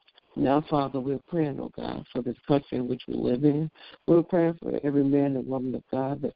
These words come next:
preach and teach your word. And then, Father, we're praying for the family unit, oh God. Asking that you would restore the family back to its original state, oh God. For there is mother, father, and children, oh God. Father God, we're praying this morning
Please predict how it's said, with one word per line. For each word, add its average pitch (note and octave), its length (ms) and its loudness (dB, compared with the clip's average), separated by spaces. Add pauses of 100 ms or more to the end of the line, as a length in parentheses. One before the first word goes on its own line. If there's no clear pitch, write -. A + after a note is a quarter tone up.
(160)
preach C#3+ 240 2
and - 200 -8
teach C#3+ 260 -2
your C3+ 100 0
word. C3 420 0 (460)
And C#3 200 8
then, C#3 200 8
Father, B2+ 300 -2
we're C3+ 280 0
praying C#3 300 -4 (100)
for A#2+ 140 -4
the B2+ 100 -10 (120)
family B2+ 340 0
unit, B2 400 0
oh G#2 180 -4
God. A2 240 -6 (600)
Asking C#3+ 280 4
that B2+ 180 6
you B2 120 6
would - 120 -4
restore - 380 2
the C#3 140 -8
family C3+ 420 2
back - 220 -6
to - 80 0
its - 120 -4
original A#2+ 560 2 (200)
state, - 260 0
oh - 160 -8
God. A2+ 320 -4 (400)
For B2+ 80 6
there C#3+ 240 8
is D3 100 0
mother, C3 240 2 (160)
father, A#2+ 400 -4 (120)
and G#2+ 200 2 (200)
children, - 360 2 (200)
oh G2+ 60 -2
God. G#2 200 -8 (680)
Father D#3 260 6
God, C#3+ 220 2
we're C3 180 2 (140)
praying C#3 340 2
this A#2+ 220 -6
morning B2 520 -2